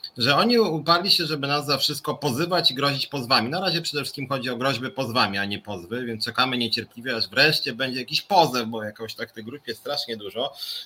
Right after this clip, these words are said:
W skarbówce to głównie Związek Zawodowy N S Z Z Solidarność wysyła, e, pisma, e, groźby procesowe, aż dzisiaj z Agatą Jagodzińską byliśmy trochę tacy, no, mm,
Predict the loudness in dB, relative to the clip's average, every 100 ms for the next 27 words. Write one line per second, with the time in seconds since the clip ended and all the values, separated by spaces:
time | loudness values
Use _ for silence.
0 | -10 0 2 2 0 -2 0 0 -2 -4
1 | -2 -2 0 -2 0 -2 -4 -4 0 0
2 | 0 0 2 2 0 -2 -4 -4 -6 -4
3 | -2 6 6 6 2 -6 -8 -6 -2 2
4 | 2 0 -4 -18 -18 -10 -8 -8 -8 -10
5 | -4 -2 0 -2 -8 -10 -8 -2 0 0
6 | -2 -6 -8 -8 -6 -2 -2 -2 0 0
7 | 0 -4 -8 -8 -8 -4 -2 2 2 2
8 | 2 2 0 0 -4 -6 -6 -2 0 0
9 | -2 -6 -4 -4 -4 -6 -6 -6 -4 -2
10 | -4 -4 -8 -14 -10 -8 -8